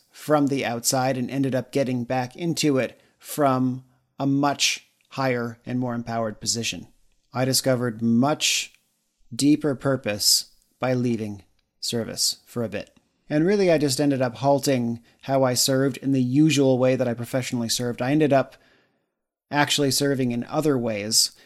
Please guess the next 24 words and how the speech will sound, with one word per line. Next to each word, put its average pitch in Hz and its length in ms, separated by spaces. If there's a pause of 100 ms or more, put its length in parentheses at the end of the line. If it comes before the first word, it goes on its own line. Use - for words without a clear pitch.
(200)
And 120 640 (120)
in 135 120
fact, 135 400 (140)
that 143 200
can 131 160
also 147 360
be 127 160
a 120 60
good 123 200
way 117 260
to 131 260
find 135 760 (1200)
a 139 80
new, 143 320
refreshed 135 580
sense 147 300
of 131 180
purpose 127 720 (160)
in 143 140
the 135 80
world 127 240
of 117 100
service 120 480 (300)
by 123 480